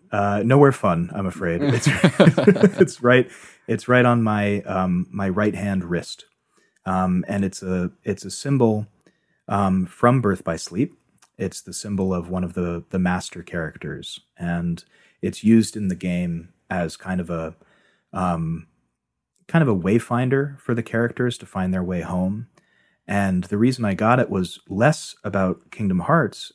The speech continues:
and more because when I was in high school, um, three of my very close friends and I did a radio show,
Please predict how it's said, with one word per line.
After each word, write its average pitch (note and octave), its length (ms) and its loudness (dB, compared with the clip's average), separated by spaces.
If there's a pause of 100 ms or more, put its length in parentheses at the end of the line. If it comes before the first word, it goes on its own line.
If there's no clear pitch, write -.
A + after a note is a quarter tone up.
and F#2+ 140 -2
more G#2+ 200 0
because F#2 680 -4
when F#2 140 -6
I A2 100 -2
was A2 160 -4
in F#2+ 60 -8
high B2+ 180 -2
school, E2 520 -8 (640)
um, F2+ 500 0 (140)
three A#2 260 4
of G#2 100 2
my F#2+ 120 2
very F#2+ 220 0
close F#2 300 -4
friends F#2+ 380 -2
and F2 100 -4
I E2+ 200 -4
did F#3+ 220 -6
a F#3 40 -2
radio A#2+ 360 2
show, - 380 -10